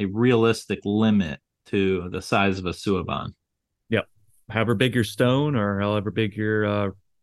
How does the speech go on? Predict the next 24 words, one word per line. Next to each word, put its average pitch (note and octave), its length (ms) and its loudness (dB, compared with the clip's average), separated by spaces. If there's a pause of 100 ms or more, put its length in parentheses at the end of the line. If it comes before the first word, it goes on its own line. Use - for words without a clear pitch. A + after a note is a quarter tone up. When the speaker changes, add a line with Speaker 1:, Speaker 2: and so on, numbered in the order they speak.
(480)
Speaker 2:
your G#2+ 140 0
Speaker 1:
Yeah. G#2+ 160 4
Speaker 2:
planting C3+ 540 0
in D3 280 2
s-, - 440 -8 (220)
a A2+ 80 0
stone G2 420 -2
is, F2+ 500 -10
which G#2+ 260 -4
was, G2 300 0
uh, G2 260 -2 (420)
that's C#3+ 180 2
a F#3 40 4
new F3+ 140 4
word D#3 180 4
to B2 60 2
me. G2 120 2
What A2+ 100 2
was B2+ 120 -2
that? C#3+ 200 0 (220)
What - 100 -6
was C3 80 -4
that C#3+ 120 -2
one? D3+ 260 -6